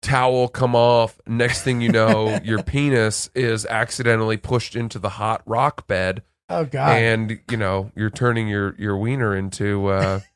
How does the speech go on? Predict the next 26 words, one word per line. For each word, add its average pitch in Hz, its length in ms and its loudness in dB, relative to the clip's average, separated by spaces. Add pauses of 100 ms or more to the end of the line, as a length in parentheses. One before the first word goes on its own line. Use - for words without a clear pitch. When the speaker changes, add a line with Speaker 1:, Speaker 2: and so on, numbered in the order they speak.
Speaker 2:
<laughs> - 240 -6
Speaker 1:
schnitzel. - 460 -2 (260)
Speaker 2:
Oh, 160 160 -6
God. 139 420 -10 (720)
Dude, 139 420 -2
yeah, 131 340 -6
you 147 120 -4
gotta 151 180 2
be 151 80 -2
careful 139 420 -2
fighting 127 320 -6
in 127 120 -8
the 127 100 -4
old 127 300 -4
s-, - 200 -14 (120)
in 156 60 -10
the 143 60 -6
old 131 160 -6
sweatshop. 139 680 -4
Speaker 1:
Yeah. 92 720 -6 (140)
Speaker 2:
Dude, 214 140 0
I 214 120 8
went 214 300 4
to 180 540 8
a 170 60 2
sauna. 151 600 0